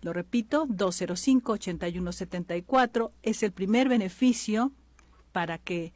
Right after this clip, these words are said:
tú puedas hacer, eh, uso de estos servicios de la asociación, en donde tenemos a estos cuarenta y dos tanatólogos listos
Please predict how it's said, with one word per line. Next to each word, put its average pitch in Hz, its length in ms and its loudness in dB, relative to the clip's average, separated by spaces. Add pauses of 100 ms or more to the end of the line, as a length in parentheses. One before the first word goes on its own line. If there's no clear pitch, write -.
(360)
tú 240 140 4
puedas 202 720 0
hacer, 196 540 -6 (180)
eh, 160 340 -6 (140)
uso 302 340 -2
de 180 120 -6
estos 185 220 -8
servicios 180 460 -6
de 175 80 -6
la 165 100 -8
asociación, 170 640 -8 (540)
en 185 180 -2
donde 202 420 0
tenemos 180 720 -4 (120)
a 175 120 -4
estos 196 220 -4
cuarenta 180 360 -4
y 175 40 -4
dos 214 160 -2
tanatólogos 233 840 -2
listos 240 540 -2